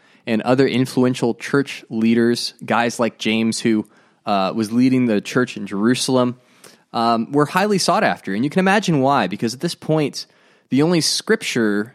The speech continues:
that they had was the Old Testament. And it wasn't like today where everyone has access to a Bible. They had to physically go to the temple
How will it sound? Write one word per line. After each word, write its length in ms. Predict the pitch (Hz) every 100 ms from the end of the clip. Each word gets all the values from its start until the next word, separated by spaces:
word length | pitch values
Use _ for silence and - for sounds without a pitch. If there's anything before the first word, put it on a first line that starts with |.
| _
that 80 | 123
they 140 | 120 104
had 400 | 101 90 95 - _ _ _ 127
was 220 | 131 131
the 160 | 123 135
Old 220 | 139 131
Testament. 640 | 139 135 - 90 - - -
And 160 | 113
it 60 | 117
wasn't 320 | 135 139 117
like 300 | 117 113 -
today 320 | 127 117 120
where 120 | 113
everyone 300 | 104 113 110
has 360 | 101 107 101 - -
access 360 | 104 - 104 -
to 120 | 107
a 60 | 90
Bible. 440 | 101 110 90 - _ - _ _
They 100 | 123
had 220 | 123 143 135
to 280 | 117 104 - _ _
physically 520 | - 120 120 - 110
go 180 | 120 120
to 80 | 120
the 140 | 104
temple 420 | 120 131 110 104